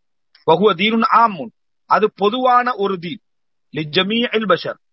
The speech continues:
அனைத்து மக்களுக்கும் பொதுவான ஒரு தீன். பஷரண்டா என்ன? மக்கள். அ, பஷரன்னு சொல்றது என்னது? மக்கள். பிஷிர் அப்படி என்று சொன்னால் அந்த மறுமலர்ச்சி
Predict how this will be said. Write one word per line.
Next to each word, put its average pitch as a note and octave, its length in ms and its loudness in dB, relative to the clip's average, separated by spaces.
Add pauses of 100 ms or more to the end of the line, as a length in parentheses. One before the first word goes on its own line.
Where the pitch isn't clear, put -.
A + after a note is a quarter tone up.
(320)
அனைத்து A3+ 640 -2
மக்களுக்கும் G3 720 -6
பொதுவான F#3+ 600 0
ஒரு F3+ 180 -6
தீன். C#3+ 220 -10
பஷரண்டா F3 460 0
என்ன? G3 260 -2 (380)
மக்கள். F3 560 -2 (720)
அ, A#2+ 160 -2
பஷரன்னு D3+ 400 0
சொல்றது D#3 300 0
என்னது? D#3 360 -4
மக்கள். C3+ 400 -8 (160)
பிஷிர் G#3 320 0 (380)
அப்படி F#3 280 0
என்று G3 160 -8
சொன்னால் G#3 400 -2
அந்த F3+ 240 -4 (640)
மறுமலர்ச்சி D#3+ 880 -2